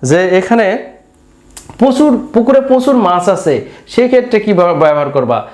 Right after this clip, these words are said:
তাহলে there, যে-, যেহেতু প্রচুর মাছের কথা, এই কান্টেবল এবং আনকান্টেবল নাউন দুইটো-, দুই জায়গায় কিন্তু আমরা এটা lots of-টা ব্যবহার করতে পারি।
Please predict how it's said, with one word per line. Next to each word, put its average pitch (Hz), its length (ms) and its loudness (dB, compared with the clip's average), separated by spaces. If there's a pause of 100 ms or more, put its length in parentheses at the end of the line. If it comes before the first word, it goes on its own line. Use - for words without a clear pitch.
(260)
তাহলে 202 380 -2 (160)
there, 151 480 0
যে-, 160 220 0
যেহেতু 170 360 0
প্রচুর 220 420 0
মাছের 202 380 0
কথা, 214 380 -2
এই 165 160 -2
কান্টেবল 196 520 -2
এবং 196 200 2
আনকান্টেবল 185 840 0
নাউন 180 300 0 (320)
দুইটো-, 208 800 0
দুই 165 260 2
জায়গায় 208 300 0
কিন্তু 208 240 -2
আমরা 190 160 0
এটা 190 280 0
lots 170 280 0
of-টা 180 280 -2
ব্যবহার 139 300 -2
করতে 180 280 -4
পারি। 131 280 -2